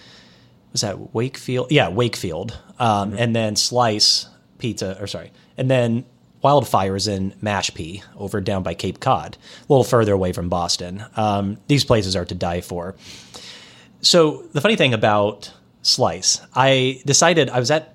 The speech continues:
Speaker 1: the Gas Buddy office one time and I was like, "All right, I'm gonna go bring some pizza back for everyone." So I called, I called an Uber. It's this old Italian gentleman in a really high-end S U V who clearly was just bored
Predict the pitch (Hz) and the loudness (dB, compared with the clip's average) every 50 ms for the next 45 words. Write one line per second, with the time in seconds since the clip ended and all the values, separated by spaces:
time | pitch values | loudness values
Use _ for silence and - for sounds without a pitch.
0 | _ - - 113 110 110 113 - - 104 95 98 95 95 101 107 104 - 110 98 | _ -10 -6 -4 -2 -2 -2 -2 -2 -2 -2 -2 -2 -2 -2 -2 -4 -4 -4 -4
1 | 101 98 - 104 95 95 104 107 104 104 113 110 131 120 117 113 - 143 127 110 | -6 -6 -6 -6 -4 -4 -4 -4 -4 -4 -2 0 0 0 0 0 0 0 2 2
2 | 107 - - 185 254 285 233 135 113 220 120 117 127 113 113 - 110 90 - 110 | 0 0 -2 -2 0 0 -2 -2 -2 -2 -2 -2 -2 -2 -2 -2 -4 -6 -6 -8
3 | 101 - 101 92 104 92 87 92 - - 110 92 87 87 95 87 87 87 87 98 | -6 -6 -6 -6 -4 -4 -4 -6 -6 -6 -6 -6 -6 -6 -8 -8 -10 -10 -10 -12
4 | 120 120 127 - - 160 143 131 127 - - - - - - - - 165 165 175 | -12 -6 -2 2 4 4 4 4 2 0 -6 -16 -10 -10 -8 -2 2 2 4 4
5 | 175 160 165 - - _ _ _ _ _ _ - - - _ - 131 - 156 151 | 2 0 -2 -8 -14 _ _ _ _ _ _ -20 -20 -18 _ -8 -2 2 4 4
6 | 165 160 131 113 98 92 92 98 117 117 - _ _ _ - - - - - - | 4 4 2 0 -4 -4 -4 -6 -8 -8 -12 _ _ _ -20 -20 -20 -20 -12 -4
7 | - 139 135 - - 135 160 160 - - 143 107 117 127 107 101 98 110 104 104 | -2 -2 0 0 2 2 2 2 2 0 2 2 2 2 0 -2 -2 -2 -2 -2
8 | 98 101 101 101 98 98 98 98 95 92 98 113 120 143 151 156 147 135 127 120 | -2 -2 -2 -2 -2 -2 -2 -2 -4 -4 -6 -4 2 4 6 6 6 6 4 2
9 | 113 110 110 - - - - - - 123 117 110 104 98 98 101 98 98 - 104 | 2 0 -2 -4 -10 -14 -10 -4 0 0 2 2 2 2 2 2 2 2 0 0
10 | 92 85 98 101 90 82 90 95 92 - - - 117 104 98 95 95 95 - - | 0 0 -2 -2 -2 -4 -6 -8 -8 -10 -6 -2 0 0 2 0 -2 -4 -8 -16
11 | - - - - 131 117 107 101 98 101 110 - 110 104 95 90 92 80 87 87 | -14 -4 0 4 4 4 4 4 2 0 -2 -2 -2 -2 0 0 -2 -4 -4 -2
12 | - 107 92 82 82 85 92 | 0 0 0 0 0 -2 -4